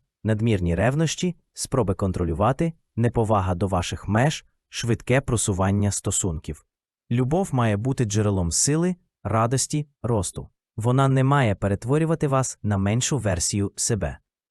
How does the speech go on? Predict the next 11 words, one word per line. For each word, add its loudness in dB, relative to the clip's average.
Якщо 0
ви 2
зараз 2
у -2
токсичних -2
стосунках, -2
знайте, -2
ви 0
заслуговуєте 0
на 2
краще. -4